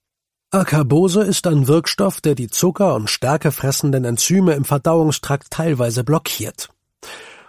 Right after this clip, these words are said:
Dadurch absorbiert der Körper Zucker und Stärke langsamer.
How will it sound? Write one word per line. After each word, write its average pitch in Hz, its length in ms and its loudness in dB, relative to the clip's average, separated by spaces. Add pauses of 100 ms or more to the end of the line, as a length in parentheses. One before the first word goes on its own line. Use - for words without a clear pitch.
(140)
Dadurch 208 500 2
absorbiert 143 680 0
der 123 100 -2
Körper 147 420 0
Zucker 208 440 0
und 135 140 -2
Stärke 147 360 0
langsamer. 131 600 0